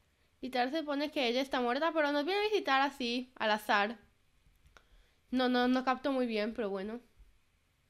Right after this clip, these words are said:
Pero bueno, nos dieron cava gratis que cuesto-,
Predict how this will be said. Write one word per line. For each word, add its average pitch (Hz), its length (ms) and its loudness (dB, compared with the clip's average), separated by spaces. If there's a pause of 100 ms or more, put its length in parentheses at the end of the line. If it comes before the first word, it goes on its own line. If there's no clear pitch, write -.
(1200)
Pero 294 140 -2
bueno, 269 200 2
nos 269 120 0
dieron 311 260 2
cava 277 320 4
gratis 247 540 0
que - 280 -4 (240)
cuesto-, 220 540 -4